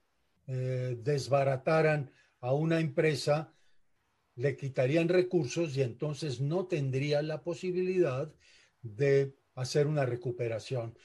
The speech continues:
Esa se me ocurre como una primera razón que pudiera tener el fisco para ser actor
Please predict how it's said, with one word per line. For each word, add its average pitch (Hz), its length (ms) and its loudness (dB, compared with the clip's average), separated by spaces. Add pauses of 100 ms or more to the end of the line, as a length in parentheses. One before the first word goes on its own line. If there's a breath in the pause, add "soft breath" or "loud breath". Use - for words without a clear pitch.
(200 loud breath)
Esa 175 220 -4
se 180 140 2
me 147 80 2
ocurre 165 420 2
como 127 220 -2
una 170 320 0
primera 160 720 0 (280)
razón 139 600 -2
que 147 100 -6
pudiera 185 500 -2
tener 143 280 -6
el 175 80 -4
fisco 151 420 -10
para 127 180 -6
ser 127 240 -6
actor 131 460 -6